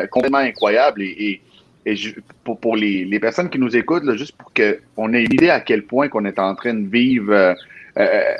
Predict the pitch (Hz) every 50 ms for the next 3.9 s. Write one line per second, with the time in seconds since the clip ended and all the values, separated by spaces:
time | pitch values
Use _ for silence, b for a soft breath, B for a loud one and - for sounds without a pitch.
0 | - - - - - _ _ - 123 123 123 139 143 143 131 - 143 147 139 -
1 | 127 120 - - 117 120 117 - 127 110 107 113 139 160 156 147 143 - 117 101
2 | 98 - - 107 104 101 - - - 95 - - - 87 - - 113 120 - 120
3 | 101 104 120 147 160 131 117 110 107 110 110 104 107 117 127 143 190